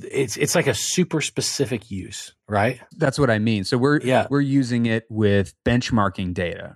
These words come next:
Speaker 2: right? 'Cause same sort of thing. Well, based on the industry, the,
Speaker 1: Yep.
Speaker 2: the nikes code or S I C code, uh, the revenue size of the client, uh, what we know about them,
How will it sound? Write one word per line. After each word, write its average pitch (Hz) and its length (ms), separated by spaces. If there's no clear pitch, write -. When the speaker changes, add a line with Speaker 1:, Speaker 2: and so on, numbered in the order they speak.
Speaker 2:
right? 110 220
'Cause 113 180
same 117 220
sort 104 220
of 92 80
thing. 101 260
Well, 101 120
based 117 340
on 101 260
the 113 140
industry, 120 480
the, 101 140
Speaker 1:
Yep. 117 220
Speaker 2:
the 110 60
nikes 113 360
code 107 220
or 98 140
S 123 140
I 113 60
C 104 260
code, 95 480
uh, 95 320
the 95 160
revenue 107 480
size 101 380
of 92 80
the 101 80
client, 95 800
uh, 95 240
what 110 240
we 113 80
know 107 180
about 95 360
them, 98 300